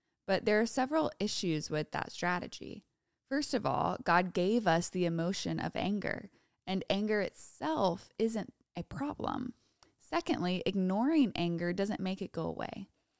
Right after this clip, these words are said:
In fact, hiding our anger can often lead to bitterness, resentment, or cynicism, none of which helps us become more like Christ. On the other end of the spectrum, many of us may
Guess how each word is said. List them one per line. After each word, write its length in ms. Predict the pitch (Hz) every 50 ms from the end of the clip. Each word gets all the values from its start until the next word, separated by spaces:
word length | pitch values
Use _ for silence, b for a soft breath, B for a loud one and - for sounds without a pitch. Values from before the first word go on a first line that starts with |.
| _ _ -
In 120 | 196 196
fact, 340 | 185 - 226 233 185 - -
hiding 460 | 185 170 170 202 196 214 247 240 220
our 140 | 185 170 - -
anger 300 | 170 160 160 160 165 165
can 160 | - 190 - -
often 400 | - 170 170 - 175 170 170 170
lead 440 | 185 208 220 208 185 170 170 165 -
to 100 | - 185
bitterness, 640 | - - 175 170 170 170 170 165 160 165 180 - -
resentment, 720 | 170 165 165 160 160 156 - - 160 160 156 160 160 - -
or 380 | - 160 156 156 156 160 160 b b b b b b
cynicism, 760 | - - 247 247 254 214 - - - - - - - - - _ _ _ _ _
none 280 | - 196 190 202 226 240
of 120 | 247 214
which 380 | 208 165 165 165 165 165 - -
helps 480 | - - - 208 208 226 - - - - - -
us 220 | 165 170 165 -
become 320 | - 170 - - 180 175
more 400 | 180 180 175 175 175 165 165 - - -
like 200 | 160 156 - _
Christ. 600 | - - - - - - - - - - - - _ _ _ _ _ _ _ _ _ _ _
On 140 | - 170 180
the 140 | 185 - - -
other 320 | - 277 349 392 381 - - -
end 140 | 180 170
of 100 | 165 160
the 80 | 165 165
spectrum, 720 | - - - - 151 160 - - 185 175 180 190 214 226 - b b b b b -
many 300 | 196 214 247 277 302 302
of 140 | 262 202 180
us 260 | 165 170 180 - -
may 340 | 185 180 175 175 175 170